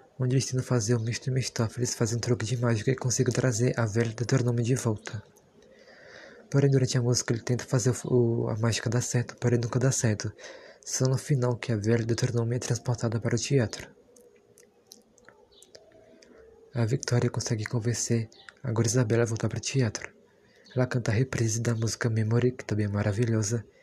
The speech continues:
e a velha Deuteronomy diz que ela que deve ser a, a vencedora. Ela acaba conseguindo o prêmio e vai pra cama da Heaviside. Os outros gatos que estavam presos conseguem se soltar,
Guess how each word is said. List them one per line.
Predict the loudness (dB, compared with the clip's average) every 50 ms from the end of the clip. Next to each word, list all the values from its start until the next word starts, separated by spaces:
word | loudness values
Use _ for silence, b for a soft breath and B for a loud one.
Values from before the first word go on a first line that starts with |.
| B B B B B B B B B B B B B _
e | 0 2 4 4
a | 2
velha | 2 2 0 2 2
Deuteronomy | 0 0 2 2 4 4 4 4 2 0 0
diz | 0 -2 -2 -2 -4
que | -2 0
ela | 0 0 0
que | 0 -2 0
deve | 2 2 2 2
ser | -2 -2 -4 -2 0 0
a, | 0 0 0 -2 -2 -2
a | -2
vencedora. | 0 0 -2 0 0 2 2 2 2 2 0 -2 -6 B B B B B B B B B B
Ela | -2 -2
acaba | -2 -2 0 0 2 2
conseguindo | 2 0 -2 0 0 0 0 0 0 -2 -2 -4 -4 -6 -12 _ _ _ B B B B B B B B -2
o | -2
prêmio | 0 2 2 0 2 0 0 -2 0
e | 0 2
vai | 2 0 0
pra | 0 -4 -4
cama | -2 -2 0 0 2
da | 2 2 2
Heaviside. | 2 2 0 0 -2 0 0 0 0 0 -4 -8 -10 -14 _ _ _ _ B B B B B B B B B _ _
Os | -8 0 0
outros | 2 2 4 2 0 0
gatos | 0 -2 0 0 -2 -4 -4
que | -6 -8
estavam | -6 -2 0 0 0 0
presos | -2 0 0 2 2 2 0 -4
conseguem | -4 -4 -2 -2 -2 -2 -2
se | -2 -4
soltar, | -2 2 0 0 0 0 -2 -2 -2